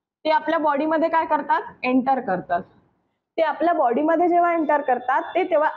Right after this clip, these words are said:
तेव्हा ऑर्गन्सला आपल्या destroy करण्याचा प्रयत्न करतात किंवा त्याच्यावर attack करतात ऑर्गनवर. जेव्हा ऑर्गनवर अटॅक होतो, तेव्हा कोणते कोणते diseases होतो, वॉटरमुळे कोणते कोणते diseases होतात बघू.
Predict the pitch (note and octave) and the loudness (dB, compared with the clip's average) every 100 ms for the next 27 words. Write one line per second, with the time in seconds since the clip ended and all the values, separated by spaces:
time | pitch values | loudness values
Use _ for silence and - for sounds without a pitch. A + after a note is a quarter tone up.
0 | - - C#4 E4+ F4 D#4+ C#4 A#3+ C4+ F#4+ | -6 -2 2 2 2 2 0 2 2 2
1 | F#4 F4 C#4+ D4+ E4+ C4 B3+ D4 D#4 E4 | 2 2 2 0 0 0 -2 -2 0 0
2 | C#4 C#4 C#4+ E4 A4+ F#4 F#4+ G#4 F4 A#3+ | 2 2 2 0 0 0 2 2 0 0
3 | F3+ F3+ F#3 _ _ _ C#4 D#4 G4+ - | -2 -4 -6 _ _ _ 0 2 0 -6
4 | - - C4+ C#4 D4 D#5 - C4 D#4+ F4 | -8 -2 0 2 0 -2 -2 -2 -2 -2
5 | D4 A#3+ A#3 A3+ G#3+ G#3 G#3+ G3+ F#3+ - | 0 0 0 0 0 0 0 0 -4 -6
6 | - A3 C#4 - A3+ A3+ C4+ D4+ E4 D#4 | -4 0 2 2 0 2 0 2 0 0
7 | D4+ D#4+ E4 - D4 D4 D4+ D#4+ D4+ E4 | 0 0 0 0 2 2 2 0 -2 -2
8 | E4 D#4+ D#4+ D#4 D4 D4+ D#4+ D#4+ A#3+ C4 | 0 0 2 2 2 2 2 0 0 0
9 | C4+ - _ _ B3+ A#3+ - - C4+ C#4+ | 0 -4 _ _ -4 -4 -4 0 2 2
10 | C#4+ F4 F4 F4+ F4 D#4+ E4 D#4 D4 D4 | 0 0 0 0 0 0 0 -2 0 0
11 | B3+ B3 A#3 A3+ G3 G3 G3 G3 F3+ | 0 0 0 0 -2 -2 -2 0 0